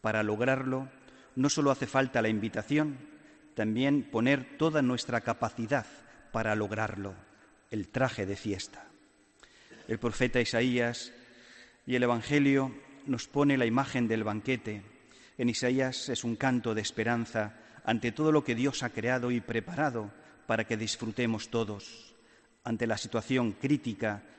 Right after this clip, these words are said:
que vivía el pueblo de Israel, angustiado y sin recursos, Dios enjugará las lágrimas, alejará el oprobio, aniquilará el dolor y la muerte. Aquí está nuestro Dios.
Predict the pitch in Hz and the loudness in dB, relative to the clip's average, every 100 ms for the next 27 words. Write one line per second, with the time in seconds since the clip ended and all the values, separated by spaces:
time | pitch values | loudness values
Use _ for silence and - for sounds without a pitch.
0 | - - 120 117 131 131 110 131 120 117 | -12 -2 0 2 2 2 2 0 2 0
1 | 107 104 113 135 147 - - - - 120 | -2 0 2 2 -2 -10 -20 -20 -6 -4
2 | 104 107 - 131 135 120 107 - 110 110 | -4 -6 -2 0 2 0 0 -2 -2 -4
3 | - 147 151 160 151 - - - - 104 | 0 0 0 -4 -6 -8 -20 -20 -10 -2
4 | 120 160 175 - - - - - 117 - | 0 0 -2 -12 -20 -20 -10 -4 -4 -2
5 | 123 107 113 143 127 120 135 113 104 101 | -2 0 0 0 -2 0 0 0 -4 -4
6 | 98 - - - - - 117 120 117 143 | -6 -10 -20 -20 -8 -2 -2 0 2 2
7 | 156 113 127 139 113 101 95 - - - | 2 0 0 -2 -2 -4 -6 -10 -20 -4
8 | 123 123 120 - 113 123 151 127 117 123 | 0 2 0 0 0 2 4 4 2 2
9 | 135 110 101 110 110 - 90 82 - - | 0 0 0 0 -2 -8 -18 -20 -20 -20
10 | _ _ _ - 120 - 147 107 - 101 | _ _ _ -6 -4 2 2 2 -2 -2
11 | 101 - 98 98 98 98 - | -2 -4 -6 -6 -8 -10 -18